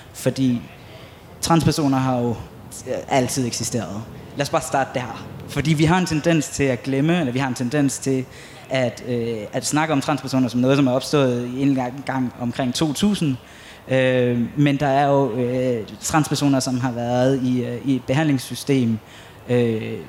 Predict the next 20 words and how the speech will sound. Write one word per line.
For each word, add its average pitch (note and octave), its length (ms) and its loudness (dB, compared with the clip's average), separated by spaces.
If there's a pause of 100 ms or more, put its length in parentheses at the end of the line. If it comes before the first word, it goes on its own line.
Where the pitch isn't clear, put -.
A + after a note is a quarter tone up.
(260)
enormt C#3+ 400 2
tabuiseret C3 680 2
og, A#2+ 340 -2
øh, A#2+ 80 -6 (300)
og A2+ 260 -8 (160)
sygeliggjort D3+ 800 0 (340)
igennem, C3 460 2
øh, A#2 200 -4 (180)
igennem C3 240 -4
rigtig C#3 260 -2
mange B2 240 2
år, C#3 260 0
og A#2+ 100 -6
som B2+ 120 -4
har B2 140 0
oplevet C3 520 2
nogle B2 300 0 (120)
frygtelig D#3+ 420 -4
krænkende D3+ 640 2
oplevelser, B2+ 580 -4